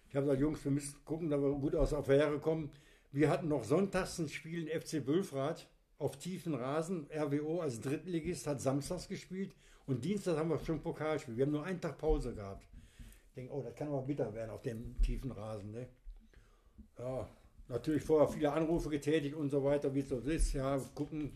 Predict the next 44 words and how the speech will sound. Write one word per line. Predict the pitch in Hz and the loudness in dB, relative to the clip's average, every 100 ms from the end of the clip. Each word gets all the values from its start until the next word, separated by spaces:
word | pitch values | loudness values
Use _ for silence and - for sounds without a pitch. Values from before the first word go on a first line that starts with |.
| - | -6
zweitausend | 131 139 139 131 | -2 0 0 -2
Zuschauer, | - 165 - 156 135 | -2 -4 2 4 6
wir | 151 | 4
hätten | 147 | 4
ja | 113 | 2
Heimrecht, | 143 151 147 - - - - | 0 2 0 -2 -10 -18 -4
aber | 123 | 0
ich | 127 | 2
habe | 139 | 2
ja | |
alles | 143 139 | 2 0
mal | 143 | 0
vertickt, | - 135 147 139 - - - - - | 0 -2 -4 -8 -14 -20 -20 -20 -12
die | |
Heimrechte, | 104 117 110 104 139 | -8 -6 -6 -8 -6
auch | 147 | -4
gegen | 143 135 | -2 -2
M | 135 | -2
S | 131 | -4
V | - 120 | -4 -4
Duisburg | 139 143 139 135 | -4 -4 -4 -2
oder | 120 | 0
gegen | 120 117 | -2 -2
Rot-Weiß | 127 131 135 | 0 0 0
Essen, | 135 - 139 | -2 -6 -4
ja, | 113 110 104 | -6 -8 -12
wo | 101 | -12
sollen | 104 123 | -6 -6
wir | 117 | -4
die | 143 | -2
unterbringen? | 139 92 98 95 - - - - - _ _ _ _ - - | -2 -4 -6 -6 -4 -6 -8 -18 -20 _ _ _ _ -6 4
Ja, | 165 | 6
denn | 175 202 | 8 6
dahin | 185 196 | 6 6
nach | 202 190 | 4 4
Oberhausen | 196 185 190 190 | 6 6 4 2
und | 165 | 2
der | 156 | 2
Herr | 151 | 2
Basler | 170 185 190 | 2 2 2
hat | 170 | 0
mich | 170 | 0
auch | 165 190 | -2 -2
begrüßt. | 180 175 165 196 - - | 0 -2 2 2 2 -4